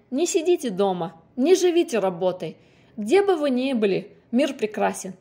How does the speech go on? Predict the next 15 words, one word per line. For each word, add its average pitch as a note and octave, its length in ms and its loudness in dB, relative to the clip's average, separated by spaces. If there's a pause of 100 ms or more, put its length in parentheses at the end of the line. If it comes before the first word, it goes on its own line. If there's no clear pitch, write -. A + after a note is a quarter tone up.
(420)
Так C#4+ 200 0
что C#4+ 220 -4
не B3+ 160 2
забывайте F4 560 2
хотя C4 320 -2
бы C#4 80 2
периодически C4 880 2
отрывать G3+ 380 2
взгляд G#3 360 -2
от F#3+ 120 -4
сотового B3 560 -2
и A#3 80 -12
смотреть A3+ 420 -4
по A3 60 -8
сторонам. F#3 500 -4